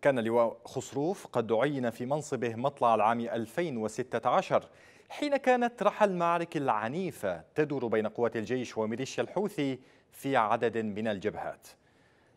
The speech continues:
إقالة خصروف فتحت سجالاً بين اليمنيين الذين يرون أن القرار كان عقاباً له، رغم كونه وضع إجابات لأسئلة ظل اليمنيون يتداولونها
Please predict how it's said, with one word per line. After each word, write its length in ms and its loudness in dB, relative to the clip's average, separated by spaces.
إقالة 400 2
خصروف 560 -4
فتحت 380 -6
سجالاً 600 0
بين 380 -2
اليمنيين 760 -4
الذين 320 2
يرون 420 4
أن 160 0
القرار 460 4
كان 280 2
عقاباً 580 0
له، 400 2
رغم 220 2
كونه 420 0
وضع 340 4
إجابات 500 0
لأسئلة 880 -2
ظل 280 2
اليمنيون 680 -2
يتداولونها 1160 0